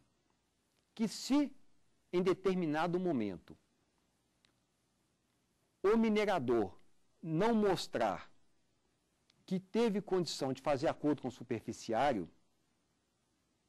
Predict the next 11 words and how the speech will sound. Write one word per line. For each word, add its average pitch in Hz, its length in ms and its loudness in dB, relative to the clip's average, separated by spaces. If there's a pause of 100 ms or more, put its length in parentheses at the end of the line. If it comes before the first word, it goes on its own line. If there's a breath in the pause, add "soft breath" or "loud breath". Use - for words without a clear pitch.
(300)
ele, 214 540 4 (1120)
o 208 100 2
D 170 140 4
N 143 180 2
P 131 140 -4
M, 123 420 -2
encaminhará 214 840 2
um 220 200 2
ofício 233 640 0
ao 170 160 2
juiz 123 680 -2